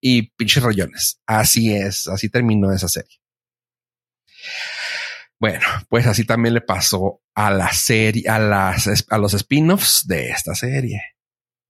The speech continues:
Básicamente salió después de la de, que se acabó la de Dexter,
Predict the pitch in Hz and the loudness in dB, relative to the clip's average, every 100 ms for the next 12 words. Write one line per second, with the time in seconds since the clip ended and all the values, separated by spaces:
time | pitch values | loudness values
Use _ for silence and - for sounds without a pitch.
0 | - 117 123 147 - 147 95 92 90 85 | -4 0 2 2 -2 -2 -2 0 -2 -4
1 | 98 101 - - 92 92 92 92 87 87 | -4 -4 -4 0 0 2 0 0 0 -2
2 | - _ 104 - - 139 147 165 170 165 | -6 _ -6 -6 -2 0 2 0 0 0
3 | 139 117 107 98 - - 101 - 95 110 | 0 0 0 0 -6 -8 -6 -2 0 2
4 | 131 110 107 - - 170 | 2 2 2 0 -4 -4